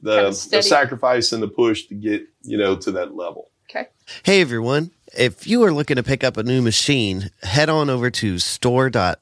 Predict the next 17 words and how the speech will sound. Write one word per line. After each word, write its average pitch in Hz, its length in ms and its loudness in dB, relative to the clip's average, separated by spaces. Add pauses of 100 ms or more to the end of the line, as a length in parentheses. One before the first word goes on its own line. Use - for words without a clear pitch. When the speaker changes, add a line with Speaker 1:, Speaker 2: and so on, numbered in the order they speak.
Speaker 3:
lincoln 104 320 0
electric 87 520 0
dot 69 260 -4
com, 123 460 0 (120)
and 117 140 0
you 160 100 4
can 160 140 0
use 151 200 4
one 147 140 2
of 131 120 -2
our 123 120 2
promo 110 400 -2
codes, 104 640 -2
weld 104 280 2
dot 107 240 2
com 98 460 0
ten, 131 540 -2